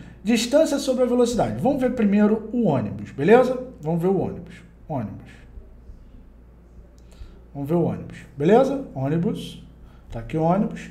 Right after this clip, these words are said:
E aqui eu vou botar o, a bike, né? Tá, bike. Beleza? Então, ônibus, galera. Qual é a distância? Qual vai ser o tempo do ônibus?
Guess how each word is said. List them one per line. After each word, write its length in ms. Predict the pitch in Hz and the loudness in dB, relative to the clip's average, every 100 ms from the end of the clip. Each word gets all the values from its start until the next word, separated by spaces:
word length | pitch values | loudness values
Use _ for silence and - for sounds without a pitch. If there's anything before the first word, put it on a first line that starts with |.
| - | -8
E 80 | 185 | -8
aqui 220 | 180 165 | -4 -4
eu 80 | 156 | -2
vou 120 | 160 | -2
botar 560 | 170 170 214 208 113 - - - - - | 0 2 0 0 -4 -12 -20 -20 -20 -4
o, 680 | 175 180 180 185 180 165 156 | 0 2 2 2 4 4 4
a 120 | 160 160 | 2 0
bike, 420 | 139 110 110 117 | 0 -4 -8 -8
né? 200 | 139 160 - - - - - - - - - - - - - - | -8 -8 -12 -18 -20 -20 -20 -20 -20 -20 -20 -20 -20 -20 -20 -20
Tá, 120 | - 147 | -14 -12
bike. 340 | 104 - - - - 131 | -12 -14 -20 -20 -16 -4
Beleza? 440 | 147 208 247 - - - - - - - | 2 2 2 -4 -14 -20 -20 -20 -20 2
Então, 220 | 311 320 | 4 8
ônibus, 360 | 180 127 110 110 | 6 6 0 -2
galera. 460 | 147 180 123 - - | 2 2 2 -2 -2
Qual 140 | 277 | 2
é 60 | 320 | 2
a 40 | |
distância? 800 | 294 269 - 208 214 - 214 220 - | 0 -4 2 4 4 4 0 0 -2
Qual 120 | 208 | 0
vai 120 | 240 | 0
ser 140 | 233 | 2
o 120 | 220 220 | 2 2
tempo 300 | 180 170 170 | 0 0 0
do 120 | 160 | -2
ônibus? 420 | 131 101 92 | -2 -6 -10